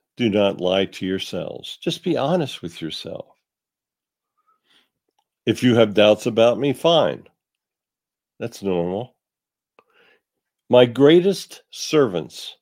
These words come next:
have had doubts about me. If you listen to the interview with Mother Teresa, she'll tell you that she questioned herself, her belief.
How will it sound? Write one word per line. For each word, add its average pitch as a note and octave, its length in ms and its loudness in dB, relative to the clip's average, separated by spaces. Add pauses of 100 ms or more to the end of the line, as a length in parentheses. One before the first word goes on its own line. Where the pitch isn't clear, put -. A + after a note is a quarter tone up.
(540)
have G2 140 -2
had G2 240 -2
doubts F#2 340 2
about E2 380 -8
me. B1 180 -18 (1800)
If - 140 -14
you A2 100 -2
listen A2 360 2
to B2 100 -4
the A#2+ 180 2
interview B2+ 380 2
with C3 160 -2
Mother C#3 260 2
Teresa, D3 640 -6 (1900)
she'll D3 240 0
tell A2+ 300 0
you A#2+ 160 0
that B2 80 -6
she D3 180 -6
questioned G#2 520 -4
herself, F2+ 560 -6
her G2+ 120 -6
belief. F#2 600 -6